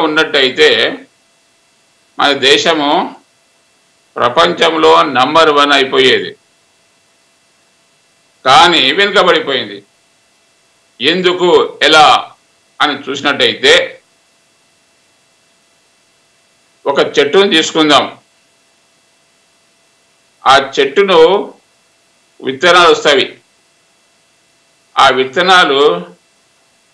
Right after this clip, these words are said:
పెరిగి పెద్దగై మళ్ళీ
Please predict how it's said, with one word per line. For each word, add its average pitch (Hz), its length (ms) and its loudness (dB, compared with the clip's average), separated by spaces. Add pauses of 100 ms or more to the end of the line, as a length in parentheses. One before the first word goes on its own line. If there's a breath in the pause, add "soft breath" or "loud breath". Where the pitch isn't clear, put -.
(120)
పెరిగి 165 420 0 (300)
పెద్దగై 131 680 2 (1600)
మళ్ళీ 156 360 0